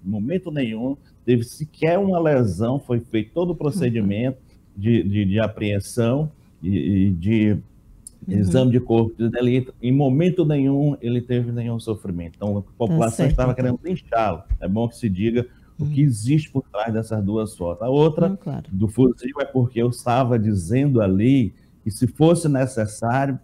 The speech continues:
Speaker 1: eu retornaria a pegar o fuzil para defender a sociedade, que é uma obrigação que eu sempre tive. Por vinte e dois anos, todos os dias da minha vida, eu defendi a sociedade.
Speaker 2: Uhum.
Speaker 1: E agora
Speaker 2: Ok.
Speaker 1: eu tenho uma oportunidade
Speaker 2: Ok, candidato.
Speaker 1: que essa sociedade,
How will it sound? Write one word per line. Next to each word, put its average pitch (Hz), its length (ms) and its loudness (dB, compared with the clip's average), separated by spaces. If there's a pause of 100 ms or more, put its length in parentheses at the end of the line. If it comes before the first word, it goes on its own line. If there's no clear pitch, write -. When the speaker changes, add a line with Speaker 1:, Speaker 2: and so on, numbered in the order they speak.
Speaker 1:
eu 110 140 -4
retornaria 117 1040 0
a 104 100 -8
pegar 110 300 -4
o 107 80 -4
fuzil 110 580 -4 (340)
para 123 220 2
defender 120 500 2
a 120 80 2
sociedade, 85 840 -4
que 107 120 -8
é 107 60 0
uma 104 180 0
obrigação 110 600 0
que - 100 -4
eu 107 80 0
sempre 185 480 -2
tive. 117 460 2 (340)
Por 127 140 -2
vinte 202 220 -2
e 240 60 0
dois 180 300 2
anos, 117 220 2 (140)
todos 220 440 4
os 226 160 2
dias 165 220 2
da 147 100 2
minha 185 240 0
vida, 147 640 0 (160)
eu 143 120 -4
defendi 147 440 0
a 127 80 0
sociedade. 117 640 -6 (100)
Speaker 2:
Uhum. 147 100 -4 (220)
Speaker 1:
E 120 60 4
agora 135 380 4
Speaker 2:
Ok. 143 80 2
Speaker 1:
eu - 20 -8
tenho 147 160 -4
uma 135 100 0
oportunidade 143 920 2
Speaker 2:
Ok, 135 100 -6
candidato. 147 280 -6
Speaker 1:
que 123 200 0
essa 180 280 2
sociedade, 107 880 -2